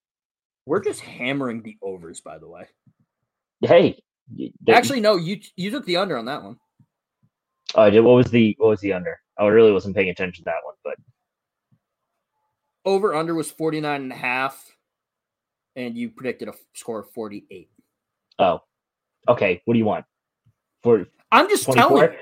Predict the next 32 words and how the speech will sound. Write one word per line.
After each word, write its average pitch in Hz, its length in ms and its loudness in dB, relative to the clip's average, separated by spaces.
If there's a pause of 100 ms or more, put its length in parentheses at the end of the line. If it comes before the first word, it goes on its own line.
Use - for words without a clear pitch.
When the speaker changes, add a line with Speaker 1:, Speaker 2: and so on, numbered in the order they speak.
(160)
Speaker 2:
Twenty-seven 220 420 6
twenty-four, 147 360 2
Speaker 1:
I'm 107 80 4
just - 200 -2 (300)
Speaker 2:
over. 185 500 4
<laughs> - 1160 -12
Speaker 1:
I'm 302 180 0
just 440 160 0
letting 208 300 2
you 170 100 -6
know. 180 260 0 (960)
Speaker 2:
Over. 320 560 4 (100)
God 170 300 0
damn 160 320 -2
it. 147 180 -2 (2250)
I - 60 0
Speaker 1:
All 185 60 6
right, 180 60 6
Speaker 2:
wasn't 117 200 -2
thinking 127 240 0
Speaker 1:
and 208 80 -2
Speaker 2:
about 226 80 2
Speaker 1:
then 226 120 -2
Speaker 2:
it. - 40 -4
I - 40 -2
was 110 100 -6
just - 240 -18
spurting 107 340 -4
out 98 160 -6
scores. 92 480 -4 (120)
<laughs> - 40 6 (1800)
Speaker 1:
our 208 720 2